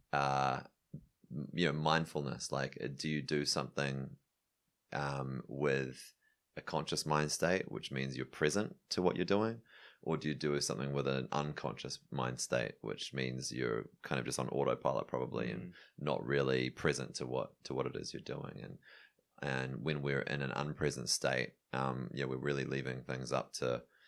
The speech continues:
Speaker 1: uh, we don't really have hold of our destiny, you know, when we're, when we're leaving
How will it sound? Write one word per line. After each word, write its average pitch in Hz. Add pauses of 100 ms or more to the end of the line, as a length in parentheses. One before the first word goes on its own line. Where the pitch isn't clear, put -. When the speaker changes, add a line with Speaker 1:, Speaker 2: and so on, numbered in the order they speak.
(480)
Speaker 1:
uh, -
we 71
don't 82
really 71
have 67
hold 69
of 64
our 62
destiny, 65 (280)
you 67
know, 64
when 65
we're, 65
when 65
we're 65
leaving 64